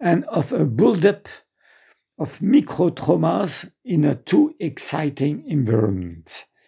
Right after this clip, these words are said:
This make it impossible to establish a latency phases and ideals attractive for the ego. Now, because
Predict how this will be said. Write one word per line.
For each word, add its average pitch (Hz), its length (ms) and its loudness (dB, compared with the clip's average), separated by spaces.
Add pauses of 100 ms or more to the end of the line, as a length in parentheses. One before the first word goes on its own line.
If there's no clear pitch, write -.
(640)
This 165 420 4
make 175 380 -2
it 160 380 -6
impossible 160 800 -2
to 135 180 -4
establish 143 560 0
a 135 80 -4
latency 139 760 -2
phases 139 680 -6 (180)
and 160 200 -4
ideals 147 560 4 (100)
attractive 123 600 -10
for 123 160 -6
the 113 200 -4 (120)
ego. 117 380 -2 (1900)
Now, 180 540 0 (1300)
because 190 480 4